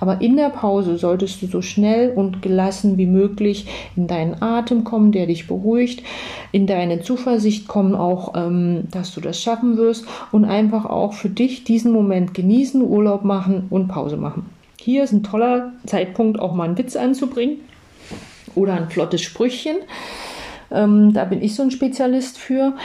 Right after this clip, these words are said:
Ich mache dann immer irgendwie einen netten Spruch und versuche euch ein bisschen aus eurer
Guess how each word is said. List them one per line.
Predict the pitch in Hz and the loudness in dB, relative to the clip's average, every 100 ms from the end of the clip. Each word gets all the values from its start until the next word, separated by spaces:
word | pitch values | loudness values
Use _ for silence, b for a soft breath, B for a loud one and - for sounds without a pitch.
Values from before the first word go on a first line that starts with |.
| B - | B -6
Ich | - | -2
mache | 185 190 | -2 0
dann | 214 | 0
immer | 214 196 - | 2 0 2
irgendwie | 208 208 | 2 4
einen | 190 | 2
netten | 196 190 196 | 2 0 -2
Spruch | - - 294 330 - B B B | -2 -4 -2 -2 -6 B B B
und | 214 208 | -2 0
versuche | 214 220 226 | 0 0 0
euch | - 202 | -2 2
ein | 202 | 2
bisschen | 214 - 202 190 | 2 0 -2 -2
aus | 147 202 214 | -2 -2 -2
eurer | 156 180 190 190 185 190 185 | -2 0 0 0 0 0 -2